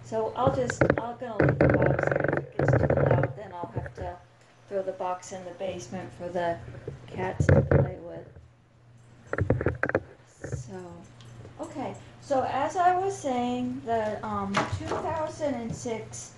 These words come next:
Baby Alive, um, had the soft face, and these, the two thousand six and the two thousand seven, are bigger baby dolls,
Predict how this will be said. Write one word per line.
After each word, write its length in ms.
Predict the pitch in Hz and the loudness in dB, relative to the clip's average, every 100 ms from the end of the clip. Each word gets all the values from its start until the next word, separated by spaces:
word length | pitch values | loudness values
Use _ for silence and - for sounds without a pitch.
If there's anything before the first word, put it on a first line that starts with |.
| - - - - | -20 -20 -16 -8
Baby 360 | 196 190 196 | -6 -4 -2
Alive, 680 | 196 185 180 180 180 180 190 - - - - - - - 190 | -2 -2 -2 0 -2 -2 -6 -12 -16 -16 -18 -18 -18 -16 -12
um, 300 | 185 185 196 | -8 -8 -6
had 260 | 196 190 | -6 -6
the 100 | 196 | -8
soft 440 | 196 190 185 185 - | -6 -2 -2 -4 -4
face, 420 | 180 185 196 - | -2 -2 -6 -10
and 300 | 208 202 196 | -6 -2 -2
these, 560 | 226 269 294 311 294 - | 0 -2 -2 -4 -6 -8
the 140 | 233 | -10
two 180 | 233 - | -10 -8
thousand 520 | - 302 311 - 277 | -6 -4 -4 -4 -4
six 460 | 262 - 247 247 - 220 | -4 -4 -4 -4 -12 -10
and 180 | 214 | -8
the 60 | 196 - | -10 -10
two 120 | 226 208 | -12 -8
thousand 560 | 220 202 202 208 202 196 | -6 -4 -6 -8 -10 -10
seven, 560 | - 196 196 185 196 196 - - - - - | -8 -8 -6 -8 -8 -10 -16 -18 -18 -16 -8
are 320 | 190 196 185 | -6 -6 -6
bigger 380 | 233 254 254 247 | -4 -2 -2 -4
baby 520 | 226 208 208 208 202 196 | -2 -2 -2 -2 -8 -8
dolls, 680 | 185 170 160 160 160 - | -6 -4 -4 -6 -10 -14